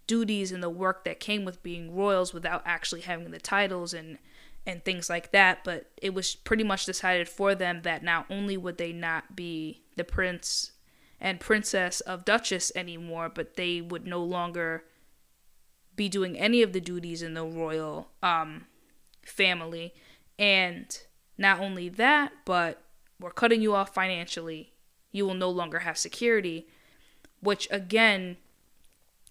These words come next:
I feel is very, very cruel, not only because we were entering a pandemic, but also because Meghan and Harry now had an even bigger threat to their lives than they did when they were actually active members of the royal family.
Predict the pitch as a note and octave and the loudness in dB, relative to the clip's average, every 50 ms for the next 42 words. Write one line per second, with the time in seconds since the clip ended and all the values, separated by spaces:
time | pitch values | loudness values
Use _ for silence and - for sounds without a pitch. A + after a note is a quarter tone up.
0 | - _ G#3+ G#3 G3 - A3 G#3 G3+ G3 F#3 F3 G3 G3+ G#3 G3+ G3+ F#3 F#3+ F#3 | 0 _ 2 2 4 4 4 6 6 4 2 2 4 6 6 6 4 4 2 2
1 | F3 E3+ E3+ - - - A3 G3+ G3 F#3 F3 E3+ E3 - - - - - - - | 2 2 -2 -4 -4 -2 0 2 2 2 0 -2 -4 -6 -12 -20 -20 -20 -10 2
2 | G#3 G#3 G#3 G3 - - G#3+ A#3+ C#4 D#4 D4+ C#4 B3 G3 G#3 G3 - G3+ F#3+ F#3 | 6 6 6 6 4 2 2 2 4 4 4 2 2 2 -2 -4 -2 -4 -2 -2
3 | F#3+ G3 G3 F3+ F3+ F3 - - _ - - G3+ A3+ - - A3 G#3 G3 F#3 E3+ | -2 -4 -2 -2 -2 -4 -4 -6 _ -6 -2 -2 0 2 2 2 2 2 0 -2
4 | - - - G3 F#3 E3 D#3+ F3 F3+ A#3+ B3+ G#3 F#3+ A#3 - - - - - - | 0 0 0 0 -2 -6 -4 2 2 4 4 4 0 -2 -4 -8 -16 -20 -20 -20
5 | - _ - - - - - - - - _ - - - - - - _ _ _ | -20 _ -20 -20 -20 -20 -20 -20 -20 -20 _ -20 -20 -20 -20 -20 -20 _ _ _
6 | - G3+ F#3+ - A3 B3 D4 - - C#4 A#3+ G#3+ G#3+ F#3+ - - F#3+ F#3 F3+ F3 | 0 0 2 4 4 4 4 4 4 2 2 2 0 -6 -4 -4 -2 -2 -2 -2
7 | F3 - - - - _ _ _ _ - _ _ _ _ _ _ _ _ _ _ | -4 -6 -10 -12 -16 _ _ _ _ -20 _ _ _ _ _ _ _ _ _ _
8 | _ _ _ - G3 G#3 A3+ B3+ C4 C#4 B3+ A3 G3+ G3+ G3+ G#3+ G#3+ A3 A3 G#3+ | _ _ _ -6 0 0 2 4 4 4 4 4 0 -2 0 2 4 4 6 4
9 | G#3 G3+ F#3+ F#3+ F#3+ G3 G3+ G3+ G3 - - G3 F#3 F3 E3+ E3+ E3+ - _ _ | 2 2 -2 -2 0 0 0 0 -2 -4 -2 -2 0 0 -2 -6 -6 -10 _ _
10 | - - _ - _ _ - B3 C4+ C#4 D4+ C4 A3+ G#3 A3 G#3+ G#3+ G3+ G3 - | -20 -20 _ -20 _ _ 0 0 0 2 2 2 4 4 4 4 4 0 0 -2
11 | - - G#3 A#3 A#3 - - - G3+ F#3+ F#3+ F3 E3+ F3 F3 F#3 G#3 A3+ A3 G3 | -4 0 2 2 2 2 -2 -4 -2 -2 -2 -2 -2 -2 -2 0 2 2 2 2
12 | F3+ E3 D#3+ D#3 D#3 F3+ - - - F#3+ F3+ F#3 F3+ F3 F3 G3 G3+ G3+ F#3 F#3 | 0 -2 -6 -8 -10 -10 -12 -8 -8 -6 -4 -4 -6 -4 -2 -2 -2 -2 -2 -2
13 | F3+ F3 F3 E3 E3+ D#3+ - - F#3 G3 G3+ - - - F#3 F3+ - - F3+ F3+ | -4 -4 -4 -2 -4 -4 -4 -2 -4 -4 -4 -4 -4 -4 -2 -2 0 -2 -2 -2
14 | - _ - D#3+ E3 E3+ E3 F3+ G3+ A#3 A#3+ C4+ B3+ A#3 - F3 E3+ E3 E3 D#3+ | -2 _ -10 -10 -10 -8 -4 -2 -2 0 0 0 0 0 0 -2 -4 -6 -8 -8
15 | D#3+ D#3 D3+ C#3 D3+ - - D#3+ D#3 C#3+ C3+ B2+ B2 A2 G2+ - | -6 -8 -8 -10 -12 -14 -14 -14 -14 -14 -14 -16 -16 -16 -18 -20